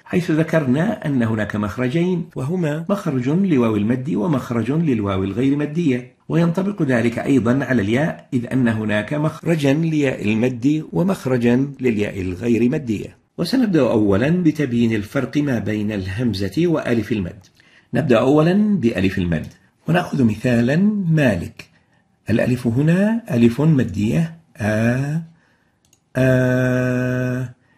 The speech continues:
إذن الألف هنا من حروف الجوف وهي من حروف العلة،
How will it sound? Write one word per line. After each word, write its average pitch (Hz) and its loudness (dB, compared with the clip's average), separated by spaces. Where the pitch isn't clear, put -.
إذن 160 2
الألف 101 -2
هنا 151 0
من 117 6
حروف 110 -2
الجوف 120 0
وهي 107 -2
من 101 0
حروف 92 -4
العلة، 120 2